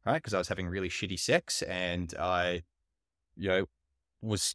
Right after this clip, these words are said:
you know, I was drinking to the point where I couldn't get it up. So I was just like, well, you know, I was super insecure about my masculinity and, and my sexual performance anyway. So I was like, "Well, I'll just drink to oblivion." And that way, if I have shitty sex,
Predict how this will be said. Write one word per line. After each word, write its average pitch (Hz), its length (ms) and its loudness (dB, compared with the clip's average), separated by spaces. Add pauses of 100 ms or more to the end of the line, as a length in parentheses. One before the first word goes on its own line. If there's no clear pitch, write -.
you 98 80 -2
know, 95 80 0
I 98 40 4
was 104 100 2
drinking 120 280 4
to 113 80 0
the 101 60 2
point 107 240 2
where 95 100 4
I 87 60 2
couldn't 98 240 -2
get 92 160 0
it 90 80 2
up. 160 220 2
So - 160 4
I 92 320 4
was 90 180 0
just - 160 -4
like, 87 320 0 (240)
well, 90 400 -2 (220)
you 92 140 -8
know, 95 100 -6 (120)
I 98 80 -2
was 92 120 -4
super 98 240 -4
insecure 127 420 0
about 98 240 4
my 90 340 2
masculinity 92 720 -2
and, 85 140 -4
and 90 180 -6
my 85 140 -2
sexual - 320 -6
performance 90 420 -6
anyway. 110 480 2 (200)
So - 100 -8
I - 20 0
was 98 60 -2
like, - 140 0
"Well, 107 120 8
I'll 131 100 10
just 113 200 -2
drink 104 480 -2
to 90 420 -4
oblivion." 113 560 2 (300)
And 101 120 6
that 104 100 6
way, 95 380 6 (240)
if 107 140 -2
I 95 80 10
have 151 140 10
shitty 98 260 0
sex, - 300 2